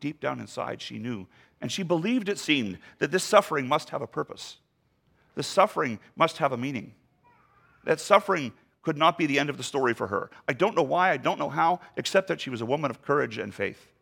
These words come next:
And somehow she decided to do something very out of the ordinary with suffering. And I witnessed that in her. I witnessed a woman who struggled, but a woman who believed that she could somehow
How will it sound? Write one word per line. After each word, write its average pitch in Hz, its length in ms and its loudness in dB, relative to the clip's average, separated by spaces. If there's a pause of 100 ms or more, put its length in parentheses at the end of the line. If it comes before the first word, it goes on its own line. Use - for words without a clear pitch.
(880)
And - 100 -10
somehow 143 320 -2
she 139 160 -8
decided 123 400 -4
to 127 60 -18
do 117 100 -8
something 113 440 -6 (300)
very 135 220 2
out 135 100 0
of 117 60 -4
the 110 60 -2
ordinary 101 420 -2
with 98 120 -12
suffering. - 360 -12 (1120)
And 120 140 0
I 117 80 0
witnessed 113 380 -4
that - 160 -4
in - 100 -12
her. - 240 -12 (1000)
I 113 80 -10
witnessed 127 340 0
a 113 60 -4
woman 120 380 -4 (340)
who 117 100 -6
struggled, 113 460 0 (560)
but 110 160 2
a - 20 0
woman 139 240 -4
who 143 80 -6
believed 113 480 -4
that - 160 -6
she 120 160 -8
could 98 160 -10
somehow 110 460 -2